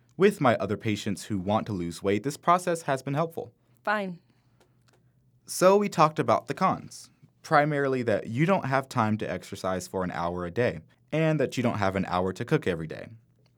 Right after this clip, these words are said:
Speaker 1: Any other cons that you can think of?
Speaker 2: Well, I'm sure all that is expensive, too.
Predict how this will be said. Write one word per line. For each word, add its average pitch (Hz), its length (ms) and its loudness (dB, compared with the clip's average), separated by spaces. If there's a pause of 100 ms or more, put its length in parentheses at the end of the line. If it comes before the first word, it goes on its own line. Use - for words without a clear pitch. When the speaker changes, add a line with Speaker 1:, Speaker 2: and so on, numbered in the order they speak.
(300)
Speaker 1:
Any 139 460 0
other 117 200 0
cons 170 460 0
that 139 180 0
you 147 60 -12
can 147 140 -6
think 156 220 -4
of? 175 240 -6 (480)
Speaker 2:
Well, 190 520 2 (100)
I'm 180 180 -2
sure 233 300 -2
all 185 140 4
that 165 200 0
is 165 160 -8
expensive, 233 720 -6
too. 170 320 -8